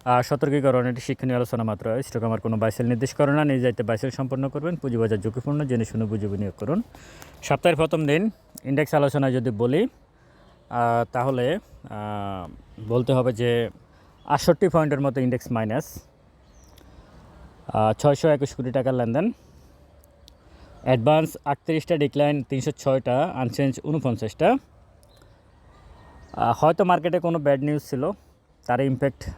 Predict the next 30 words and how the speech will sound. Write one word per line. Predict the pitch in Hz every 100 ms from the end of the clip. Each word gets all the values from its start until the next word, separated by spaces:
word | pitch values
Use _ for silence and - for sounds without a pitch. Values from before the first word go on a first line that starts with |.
| -
মার্কেটে | 113 107 113
পড়ছে। | 113 117 - 226 - - - - - - - - - - - -
আর | 135 120
মার্কেটের | 117 135 165 190 -
টেকনিক্যাল | 151 160 170 190
ভিউ | 143 147 180
থেকে | - 170 131 147
যদি | 135 135
আমি | 131 143
বলি, | 135 156 131 190 233 - - - - - -
আমি | 139
গতকালকে | 143 147 143 147 160
বলছিলাম | 147 131 123 147 262 _ _ _ _ _ _ _
যে | 120 135
নিউজের | 143 170 220
কারণে | 202 202 190
হয়তো | 175 170 175
ইনডেক্স | 160 156 -
যদি | 151 147 143
পজিটিভ | 131 135 143
থাকে, | - 131
থাকতে | 139 120 -
পারে, | 110 104
কিন্তু | 98 117 139
টেকনিক্যাল | - 127 139 139 151 151 156 - - 113
দিক | 139 -
থেকে | 143 147 147
মার্কেট | 135 117 139 135 - - - - - _ -
নেগেটিভ | 131 156 175 165
ছিল | - 110 95